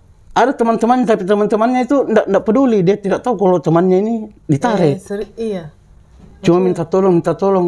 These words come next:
Speaker 1: Akhirnya dia ki-, dia pikir dia main-main.
Speaker 2: Main. Hmm, hmm, ternyata.
Speaker 1: Kata si nenek tuh, "Ini anak memang sombong.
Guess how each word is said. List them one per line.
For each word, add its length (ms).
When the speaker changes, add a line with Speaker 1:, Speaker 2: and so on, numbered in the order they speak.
Speaker 1:
Akhirnya 260
dia 140
ki-, 180
dia 140
pikir 260
dia 140
main-main. 480
Speaker 2:
Main. 560
Hmm, 160
hmm, 200
ternyata. 240
Speaker 1:
Kata 160
si 160
nenek 400
tuh, 240
"Ini 240
anak 240
memang 260
sombong. 560